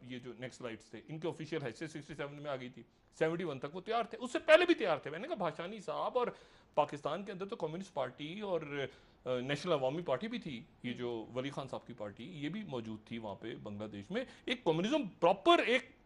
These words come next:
Speaker 1: नजरिया था। अब मसला ये है कि वो कम्युनिज्म इस वक्त जो इंडिया में फड्डे हो रहे हैं सड़कों पे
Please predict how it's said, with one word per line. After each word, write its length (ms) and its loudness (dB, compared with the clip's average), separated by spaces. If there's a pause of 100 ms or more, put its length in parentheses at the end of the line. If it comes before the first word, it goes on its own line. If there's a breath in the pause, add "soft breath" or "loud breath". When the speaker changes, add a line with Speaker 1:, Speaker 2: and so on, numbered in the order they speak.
Speaker 1:
नजरिया 360 8
था। 280 -2 (680 soft breath)
अब 100 8
मसला 340 6
ये 220 8
है 60 12
कि 120 6
वो 220 6
कम्युनिज्म 840 6 (240)
इस 200 8
वक्त 300 6 (960 soft breath)
जो 220 -10
इंडिया 300 0
में 120 2
फड्डे 280 4
हो 160 8
रहे 140 4
हैं 80 -2
सड़कों 340 -4
पे 140 -6